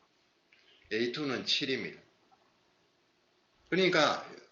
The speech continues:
결과가 어쨌든 이러니까 이 식에 N 일을 대입을 해보면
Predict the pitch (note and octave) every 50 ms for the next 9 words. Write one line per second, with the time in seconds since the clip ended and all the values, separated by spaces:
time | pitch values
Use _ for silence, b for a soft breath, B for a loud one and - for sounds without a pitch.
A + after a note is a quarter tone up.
0 | _ - - - D#3+ F3+ F#3 G3 F3+ D3+ A#2+ A#2+ - - C3 B2 B2 C#3+ D3+ D#3
1 | C#3+ C3+ A2+ - - E2 E2 - F#2 F2+ A#2+ C#3+ C3+ C3 - - C#3+ - C3+ B2
2 | A2+ G#2+ G#2+ B2+ C3+ B2+ A#2+ A#2+ A#2+ C3 B2+ C3+ C3+ B2 A2 G2 G2 G2+ G2 G#2+
3 | G2+ F#2 F#2 F2+ F#2+ G2+ G2+ G2 F2 D#2 D#2 E2 F#2 A2 C3 D3 D3+